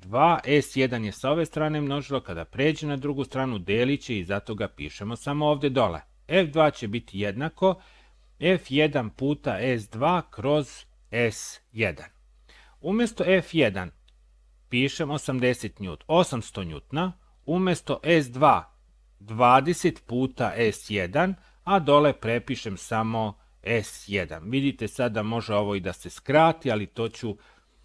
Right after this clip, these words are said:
na kraju uraditi. Osamdeset njutna puta dvadeset je šesnaest hiljada njutna i samo skratim S jedan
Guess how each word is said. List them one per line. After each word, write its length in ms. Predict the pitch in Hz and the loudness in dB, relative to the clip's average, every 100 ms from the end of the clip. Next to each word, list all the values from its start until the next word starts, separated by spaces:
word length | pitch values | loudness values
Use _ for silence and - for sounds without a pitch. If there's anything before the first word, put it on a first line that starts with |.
| _ _ _ _ _ - | _ _ _ _ _ -8
na 280 | 113 123 117 | -2 0 0
kraju 340 | 131 107 90 | 0 0 -2
uraditi. 600 | 95 117 156 170 - 139 - | 2 4 6 4 0 -4 -2
Osamdeset 840 | 120 - 123 117 139 170 143 - | -4 -2 -2 2 2 2 -2 -4
njutna 360 | 135 156 135 101 | -4 -4 -6 -8
puta 460 | - 143 147 120 | -2 -2 0 -2
dvadeset 800 | 87 104 110 135 175 - 156 - | 0 2 2 2 0 0 -4 0
je 180 | 127 127 | 2 2
šesnaest 760 | - - 135 - 123 95 - - | 0 0 0 -2 -6 -8 -8 -4
hiljada 440 | 123 117 101 92 | -2 0 -2 -4
njutna 600 | 92 104 185 196 190 175 - _ _ - | -4 -2 -2 0 0 0 -2 _ _ -4
i 100 | 131 | -2
samo 340 | - 214 143 | 0 0 0
skratim 640 | - 156 151 143 - 202 120 | -2 4 6 6 2 -4 -4
S 260 | 117 - | -6 -2
jedan 460 | 131 165 160 151 | 0 2 2 0